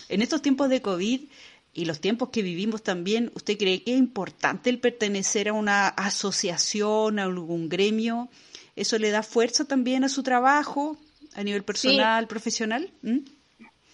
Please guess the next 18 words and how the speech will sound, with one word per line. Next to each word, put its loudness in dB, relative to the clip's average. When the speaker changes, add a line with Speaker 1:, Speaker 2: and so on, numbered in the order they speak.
Speaker 2:
Sí, 0
es 2
muy 2
importante, -2
porque -2
de 2
hecho 0
uno, 2
yo 4
entré -4
a 4
la 2
asociación -2
gracias 0
a 2
la 2
señora 0
Liliana, 2